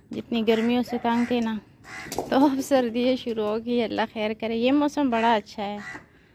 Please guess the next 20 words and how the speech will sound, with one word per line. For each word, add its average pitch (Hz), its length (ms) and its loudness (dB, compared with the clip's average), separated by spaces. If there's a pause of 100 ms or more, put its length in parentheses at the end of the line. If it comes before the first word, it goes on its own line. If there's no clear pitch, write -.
(340)
दरमियाना 220 520 2
सा 247 140 -4
मौसम 214 300 -4
है 208 160 -4
ना, 214 100 -2
लेकिन 220 280 -4
जब 214 100 -6
सर्दियाँ 226 480 0
बहुत 208 220 -2
ज़्यादा 196 280 -2
हो 202 120 -2
जाएगी 190 380 -8
तो 202 160 -14
आय 196 240 -6
अल्लाह, 220 500 -4 (1200)
फिर 226 240 -2
जो 208 120 -6
है 190 180 -6
ना, 226 260 -6 (1400)
हाय, 220 640 -2